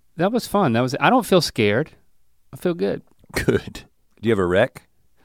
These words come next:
Speaker 1: Oh, rec's in effect. Uh, <laughs> yeah, I got a rec, man. I recommend going on, well, you don't have to go on Amazon.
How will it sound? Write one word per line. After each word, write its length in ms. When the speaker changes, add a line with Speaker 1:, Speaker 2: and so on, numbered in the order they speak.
Speaker 1:
Oh, 380
rec's 400
in 100
effect. 760
Uh, 340
<laughs> 280
yeah, 340
I 120
got 240
a 40
rec, 380
man. 260
I 260
recommend 920
going 480
on, 520
well, 100
you 120
don't 160
have 120
to 80
go 160
on 120
Amazon. 560